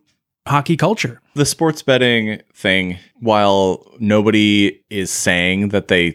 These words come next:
Speaker 2: think that was an issue,
Speaker 1: Mm-hmm.
Speaker 2: and as a hockey fan who understands that this happens in every game,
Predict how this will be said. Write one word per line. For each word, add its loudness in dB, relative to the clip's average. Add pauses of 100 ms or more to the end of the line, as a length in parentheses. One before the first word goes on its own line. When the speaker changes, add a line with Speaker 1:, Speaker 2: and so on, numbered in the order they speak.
Speaker 2:
think -8
that -2
was -4
an -4
issue, -4 (300)
Speaker 1:
Mm-hmm. 2 (680)
Speaker 2:
and -2 (340)
as -6
a 2
hockey -4
fan -2
who -6
understands -6
that -8
this -10
happens -6
in -6
every -4
game, 0